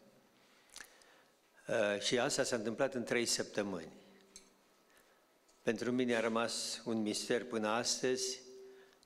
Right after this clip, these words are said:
ce s-a întâmplat atunci și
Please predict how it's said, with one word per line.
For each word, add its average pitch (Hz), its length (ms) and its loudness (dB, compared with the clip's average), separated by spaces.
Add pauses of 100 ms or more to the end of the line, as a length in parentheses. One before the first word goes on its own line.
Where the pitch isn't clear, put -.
(380)
ce - 160 0
s-a - 160 0
întâmplat 107 460 -2
atunci 123 560 -2 (600)
și 127 680 2